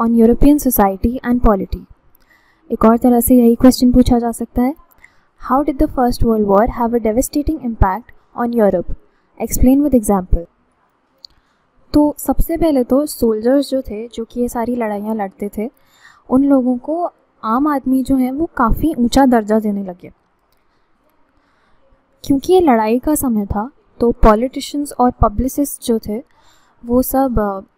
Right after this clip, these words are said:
दबाव डालते थे लोगों को, अ, especially आदमियों को aggressive होने के लिए, यानी कि गुस्सैल होने के लिए,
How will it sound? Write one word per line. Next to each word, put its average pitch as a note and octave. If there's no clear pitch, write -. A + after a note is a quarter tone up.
दबाव A3
डालते B3
थे D4
लोगों A#3
को, A#3+
अ, G#3+
especially C#4+
आदमियों B3+
को B3
aggressive A3+
होने C#4+
के C#4+
लिए, D4+
यानी A3+
कि B3
गुस्सैल A3+
होने C4+
के C#4
लिए, C#4